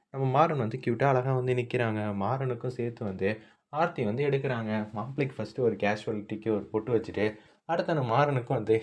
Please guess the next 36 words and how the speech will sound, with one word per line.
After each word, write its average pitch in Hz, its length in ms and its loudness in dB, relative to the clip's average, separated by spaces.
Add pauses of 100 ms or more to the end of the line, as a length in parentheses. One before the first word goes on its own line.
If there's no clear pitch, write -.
"நீ 113 160 -2
தானடா 139 280 4
அந்த 127 160 0
கல்யாணத்தை 113 480 -2
எடுத்து 110 240 -2
போட்டு 113 220 -4
செஞ்சுக்கிட்டு 117 360 -2
இருக்க, 101 180 4 (460)
உன் 165 180 2
மேலேயும் 180 260 -2
கண் 131 180 2
திருஷ்டி 135 260 -2
ரொம்ப 104 260 0
அதிகமா 117 340 0
இருக்கும், 107 280 -2
இந்த 156 260 0
மாரை 147 260 4
வச்சுக்க." 113 360 0
அப்படின்னு 117 300 0
சொல்லும்போது 104 380 2 (420)
ஆர்த்தி 170 280 0
தட்டுல 120 340 -4
வந்து 95 220 -2 (580)
ஒரு 160 140 4 (160)
ஐந்நூறு 156 340 4
ரூபா 147 140 2
கிட்ட 139 240 -2
வந்து 117 180 2
வைக்கிறாங்க. 113 420 2 (240)
"அத்தை, 95 260 0 (340)
நல்லா 120 400 2
செலவு 143 320 4
பண்ண 123 200 0
அத்தை," 104 220 -2
அப்படின்னு 110 320 -2
சொல்லிட்டு 120 400 -2